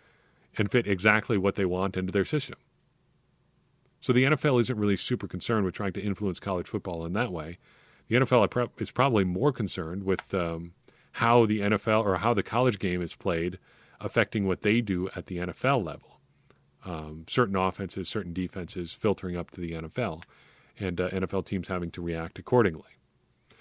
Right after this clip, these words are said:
Final question here from Serb Packer, writing all the way in from, uh, from Europe today.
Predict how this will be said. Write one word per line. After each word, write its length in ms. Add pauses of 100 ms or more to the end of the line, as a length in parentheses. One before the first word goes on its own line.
(320)
Final 380
question 400
here 260
from 400
Serb 640
Packer, 460
writing 260
all 180
the 60
way 180
in 160
from, 300
uh, 160
from 180
Europe 300 (100)
today. 280